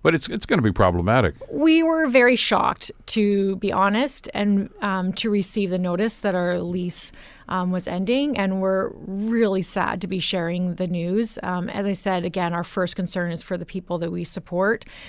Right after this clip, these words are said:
Speaker 2: um, but we are committed to continuing to su-, um, support people experiencing homelessness in the community,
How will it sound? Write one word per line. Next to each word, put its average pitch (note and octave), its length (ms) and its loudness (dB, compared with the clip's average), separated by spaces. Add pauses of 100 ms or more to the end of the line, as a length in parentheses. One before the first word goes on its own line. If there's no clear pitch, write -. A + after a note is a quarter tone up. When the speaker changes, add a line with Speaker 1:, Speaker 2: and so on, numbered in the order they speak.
(200)
Speaker 2:
um, F#3 300 2
but G3+ 160 2
we G3+ 200 2 (120)
are G3 360 4
committed F3+ 520 0
to F3+ 180 -2
continuing F#3 680 0
to F3 100 -8
su-, F#3 320 -2
um, F3 340 -4
support A3 560 0
people G#3 220 -2
experiencing G3 500 -2
homelessness F3+ 480 -2
in F#3+ 60 0
the E3+ 80 -4
community, G#3 560 -2